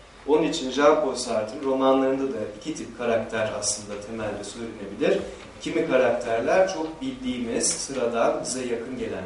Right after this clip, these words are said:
karakterler. Bunlar belirli tanımlamaları yerine getirenler, doktorlar, işte memurlar falan gibi tipler. Bir de diğer tipte, e, sorularıyla ya da şaşkınlıklarıyla bizi düşündüren tipler.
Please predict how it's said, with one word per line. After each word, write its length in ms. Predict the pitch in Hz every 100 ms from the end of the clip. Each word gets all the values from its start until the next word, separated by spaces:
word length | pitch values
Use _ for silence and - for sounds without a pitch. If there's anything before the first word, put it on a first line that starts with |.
| 107
karakterler. 840 | 117 113 113 - 101 120 - - - - - -
Bunlar 380 | 143 135 160
belirli 360 | 139 135 135 151
tanımlamaları 720 | 131 120 113 110 107 110 -
yerine 360 | 170 139 135 131
getirenler, 800 | 113 110 110 104 104 113 120
doktorlar, 680 | 117 113 113 104 98 98 - - - - -
işte 220 | - 117
memurlar 680 | 113 117 110 104 107 117 -
falan 320 | - 127 113
gibi 100 | - -
tipler. 540 | - - 151 - -
Bir 140 | 170 139
de 160 | 139
diğer 380 | 143 135 117 -
tipte, 480 | - - 160 185 196 - - 101 - 117
e, 260 | 117 113
sorularıyla 800 | - - 135 135 143 151 147 127
ya 180 | 135 131
da 100 | 135
şaşkınlıklarıyla 1120 | - 127 120 - 135 131 123 135 139 123 113
bizi 240 | 113 165
düşündüren 580 | - - 120 110 131 -
tipler. 480 | - - - - -